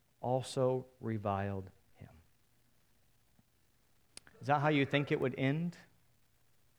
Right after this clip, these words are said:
Many of us are familiar with this passage, and so it loses some of its surprise to us.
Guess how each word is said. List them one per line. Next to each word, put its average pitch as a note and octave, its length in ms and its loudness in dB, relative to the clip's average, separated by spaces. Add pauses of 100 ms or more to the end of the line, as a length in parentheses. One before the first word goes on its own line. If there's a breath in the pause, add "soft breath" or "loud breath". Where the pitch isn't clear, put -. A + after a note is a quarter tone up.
(380)
Many D3+ 160 2
of D#3 80 4
us D3+ 120 0
are C#3 60 2
familiar C3+ 500 4
with A#2 240 -2
this A2+ 200 -2
passage, C3+ 640 -4
and B2 160 -2
so C3 220 4
it B2+ 120 2
loses C3+ 520 2
some C3 200 0
of A#2+ 140 0
its B2 160 -4
surprise A#2+ 720 0
to A#2+ 220 0
us. E3 280 -2